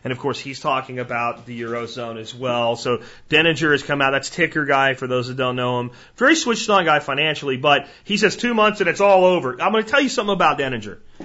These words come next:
I like the guy. I respect the guy, but his timelines are shit. All right, because he did three posts, three posts last year that I know of, just the ones I know of that said basically, "It's over, it's gonna happen right now," and it didn't, and it's not going to again.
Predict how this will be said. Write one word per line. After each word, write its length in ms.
I 80
like 320
the 80
guy. 400
I 80
respect 400
the 60
guy, 340
but 120
his 120
timelines 640
are 100
shit. 600
All 60
right, 180
because 240
he 120
did 260
three 580
posts, 840
three 260
posts 380
last 300
year 140
that 100
I 120
know 420
of, 80
just 160
the 60
ones 180
I 100
know 240
of 60
that 120
said 360
basically, 580
"It's 300
over, 640
it's 200
gonna 220
happen 280
right 260
now," 100
and 100
it 260
didn't, 380
and 180
it's 180
not 280
going 260
to 160
again. 540